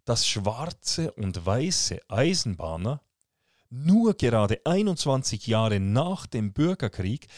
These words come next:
Seite an Seite in den ehemaligen Südstaaten für bessere Arbeitsbedingungen kämpften. Die zahlreichen chinesischen Berufskollegen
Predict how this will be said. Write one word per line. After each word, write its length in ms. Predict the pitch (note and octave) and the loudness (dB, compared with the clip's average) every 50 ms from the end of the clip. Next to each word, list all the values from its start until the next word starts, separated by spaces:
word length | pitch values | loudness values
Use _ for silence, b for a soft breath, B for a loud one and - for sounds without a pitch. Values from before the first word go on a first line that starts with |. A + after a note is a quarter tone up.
| B B - | B B -4
Seite 760 | - - - - B2+ B2+ D3+ F#3 - - - - G#3+ - - | -2 2 4 4 4 4 4 2 -2 -2 -4 -4 -2 0 0
an 200 | A2 G2+ G2+ F#2 | 2 2 2 2
Seite 520 | F#2 A2+ A2+ A2+ B2 D3+ F3 - - F#3+ | 4 4 4 4 4 2 -2 -4 -4 -2
in 140 | D#3+ C3+ A2+ | -2 0 0
den 160 | G2+ F#2+ - _ | -2 -2 -2 _
ehemaligen 680 | - D3+ D#3 E3+ F3+ F#3 E3+ D#3 D3+ C#3 C3 - G#2+ | 2 2 4 4 2 2 2 2 2 0 0 -2 -2
Südstaaten 840 | F#2+ - - C#3+ D3+ D#3 - - - C#3 B2 B2+ C3 - _ - A2+ B B B B B B | -2 0 2 2 2 2 2 2 2 4 4 2 2 0 _ -4 -4 B B B B B B
für 260 | - - C3+ C3+ A#2+ | -2 2 4 4 4
bessere 640 | - - - C3 C3+ C3 - - C3 A#2 A#2+ A#2 - _ | 2 0 -2 0 0 0 2 2 2 2 2 0 -2 _
Arbeitsbedingungen 1120 | - G2 F#2 G2 F#2+ - F#2+ F2 E2 E2 - - - - F2 F#2 F2 E2 D#2+ D#2 D2+ D2+ | 2 4 4 4 4 2 0 0 0 -2 -4 -6 -4 -6 -4 -4 -4 -6 -6 -10 -12 -12
kämpften. 480 | - - E2+ D2+ D2 - - - G2 - - _ _ _ _ _ _ _ _ _ _ _ _ _ _ _ _ _ _ _ _ _ - - - - | -12 -12 -12 -12 -12 -14 -16 -16 -16 -16 -18 _ _ _ _ _ _ _ _ _ _ _ _ _ _ _ _ _ _ _ _ _ -20 -16 -12 -10
Die 100 | G#2+ - | -6 -4
zahlreichen 680 | - A#2 - - D#3 D#3 C3 B2+ B2+ B2 A2+ - G#2 F2+ b b b b b b b b _ _ _ _ _ _ | -4 -2 -2 0 0 2 4 4 4 2 2 0 -2 -4 b b b b b b b b _ _ _ _ _ _
chinesischen 840 | _ - - A2+ G#2+ A#2+ E3+ A3 A#3 - - G#2+ - - - E2+ E2 | _ -10 -4 -2 0 2 2 2 0 0 0 0 -2 -2 -2 -4 -8
Berufskollegen 880 | D#2 D#2+ E2+ F#2+ B2+ C#3+ - - - A#2 A2 A#2 A#2+ B2+ C3 D3+ D3 D#3 | -8 -6 -4 -4 -4 -4 -6 -6 -4 -2 0 0 0 0 -2 -4 -6 -6